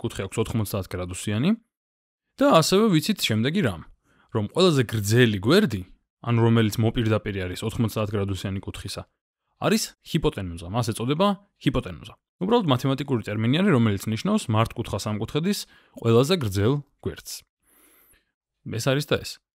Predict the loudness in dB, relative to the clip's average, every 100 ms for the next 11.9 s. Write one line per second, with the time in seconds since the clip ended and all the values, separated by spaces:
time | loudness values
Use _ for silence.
0 | _ _ -6 0 2 2 2 2 2 0
1 | 0 0 0 0 2 2 2 -2 -8 -10
2 | -12 -6 -2 -2 -2 -8 -14 -16 -18 -18
3 | _ _ _ _ _ _ 0 0 0 -6
4 | _ _ _ 0 4 6 6 4 0 _
5 | _ _ 4 4 2 -8 -14 _ -8 -2
6 | 0 2 2 2 0 0 -4 -10 -12 _
7 | _ 0 0 0 -4 -2 -4 -4 -4 -4
8 | -4 -2 -2 -2 -4 -4 -6 -6 -8 -8
9 | -8 -8 -2 2 2 -2 _ _ _ _
10 | _ -6 -2 2 4 4 2 -6 -6 -8
11 | -6 -4 -4 -4 -4 -6 -4 0 0